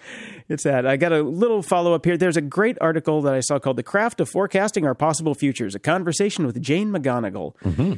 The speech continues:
Speaker 1: And this comes on the heels of her book, Imaginable by Jane McGonigal, which I covered a couple episodes ago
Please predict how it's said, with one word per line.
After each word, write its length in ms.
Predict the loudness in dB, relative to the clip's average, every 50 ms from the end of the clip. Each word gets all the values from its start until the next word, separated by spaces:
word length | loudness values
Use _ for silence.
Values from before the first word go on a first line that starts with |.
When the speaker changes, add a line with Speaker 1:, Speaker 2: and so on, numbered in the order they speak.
| -6 -6
Speaker 1:
And 420 | -2 0 0 2 0 0 -2 -4 -2
this 160 | -2 -2 0 0
comes 200 | 0 0 2 2
on 140 | 2 2
the 80 | 0 0
heels 300 | 0 0 0 0 0 0
of 60 | -2
her 100 | -2 0
book, 180 | 0 0 0 0
Imaginable 640 | 0 2 2 0 0 2 0 0 0 0 -2 -2 0
by 160 | 0 -2 -2
Jane 300 | 0 0 0 0 0 -2
McGonigal, 500 | -4 -4 -2 -2 -2 0 0 -2 -2 -4 -8 -18 -20 _ _ _
which 180 | -2 0 2
I 100 | 2 0 0
covered 280 | 0 0 0 2 0
a 60 | -2 -4
couple 720 | -6 -10 -4 -2 -2 -2 -2 0 0 0 2 2 2 2
episodes 480 | 0 0 -2 -4 0 0 0 0 -2 -4
ago 500 | -4 -2 0 0 2 2 0 -2 -4